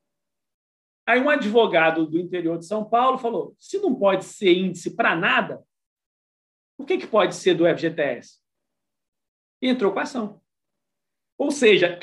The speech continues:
ele pegou uma argumentação jurídica que não tinha nada a ver com o F G T S, mas falou assim, "Se, se não pode ser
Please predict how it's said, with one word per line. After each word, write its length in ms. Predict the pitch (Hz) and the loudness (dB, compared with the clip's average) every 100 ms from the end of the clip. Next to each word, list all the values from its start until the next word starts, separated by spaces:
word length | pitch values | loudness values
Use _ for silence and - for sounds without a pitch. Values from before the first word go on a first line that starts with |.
| - | 0
ele 280 | 247 269 - | 2 2 2
pegou 680 | 262 196 156 240 381 427 - - | 2 2 4 4 4 -2 -10 -4
uma 180 | 214 220 | 0 2
argumentação 680 | 220 208 214 202 - 254 285 | 2 0 0 0 -2 -6 -4
jurídica 540 | 226 202 180 - 190 | -4 -6 -10 -10 -10
que 120 | 208 | -6
não 60 | 220 | -4
tinha 160 | 240 | -2
nada 400 | 220 226 359 359 | 0 0 0 0
a 20 | 240 | -2
ver 420 | 156 226 359 - _ _ _ _ _ _ _ _ | 2 2 2 -6 _ _ _ _ _ _ _ _
com 80 | 180 | -4
o 40 | 185 | -2
F 140 | - | -2
G 100 | 180 | -4
T 120 | - | -2
S, 440 | 160 247 262 - _ _ _ _ _ | 0 0 -2 -10 _ _ _ _ _
mas 100 | 277 | -10
falou 120 | 285 220 | -4 -4
assim, 160 | 214 | -4
"Se, 540 | - - - - 262 - | -12 -16 -20 -16 -16 -16
se 200 | - 294 | -10 -6
não 160 | 359 | -4
pode 300 | - 226 202 | 0 0 -2
ser 480 | - - 170 143 | -6 -2 0 0